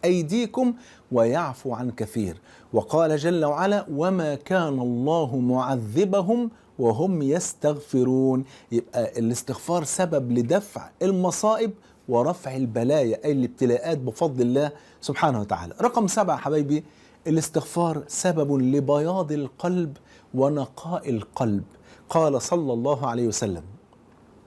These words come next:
كما عند أحمد والترمذي بإسناد حسن: "إن العبد إذا أخطأ خطيئة"، لو أذنب ذنب، "نكتت في قلبه نكتة سوداء، فإذا هو نزع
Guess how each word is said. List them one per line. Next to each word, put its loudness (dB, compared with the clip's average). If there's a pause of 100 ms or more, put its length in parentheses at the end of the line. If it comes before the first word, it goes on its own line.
(420)
كما 2
عند 0
أحمد -2
والترمذي 2
بإسناد -2
حسن: -6 (420)
"إن 2
العبد -2
إذا 0
أخطأ -6
خطيئة"، -2
لو 0
أذنب 2
ذنب، 2 (460)
"نكتت -2
في -2
قلبه 0
نكتة -2
سوداء، 0 (640)
فإذا 2
هو -2
نزع -4